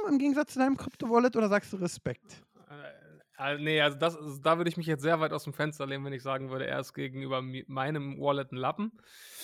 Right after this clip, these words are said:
Speaker 2: Äh, von daher Respekt auf jeden Fall, was das Invest ange-, angeht, kann ich nichts gegen sagen, aber ja, wie gesagt,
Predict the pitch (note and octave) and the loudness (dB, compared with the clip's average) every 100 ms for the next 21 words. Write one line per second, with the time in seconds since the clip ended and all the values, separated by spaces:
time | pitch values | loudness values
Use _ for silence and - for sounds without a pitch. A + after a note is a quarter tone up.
0 | - - - - D3 C#3+ C#3+ C#3+ C#3 - | -14 -14 -10 2 4 6 6 4 0 -2
1 | C#3 D3+ D#3+ C#3 - F#3+ F#3+ D3+ D#3 D#3 | 0 2 0 -2 0 -2 0 -4 -4 -4
2 | D3+ C3+ C#3 - C3+ B2+ E3+ D#3 D#3+ D#3 | -4 -4 -4 -8 -6 0 0 0 -4 -2
3 | E3 - C#3 D3 D#3 - C3+ C3 D3 - | -4 -2 -4 -2 -2 -2 -4 -2 -4 -2
4 | C#3 C3 C3 C#3+ D3 D3 - B2 A#2+ A#2+ | -4 -2 0 0 -2 -8 -10 -6 -6 -6
5 | - - G#2+ G#2+ A#2 A2+ A2+ - | -12 -18 -16 -14 -14 -10 -12 -14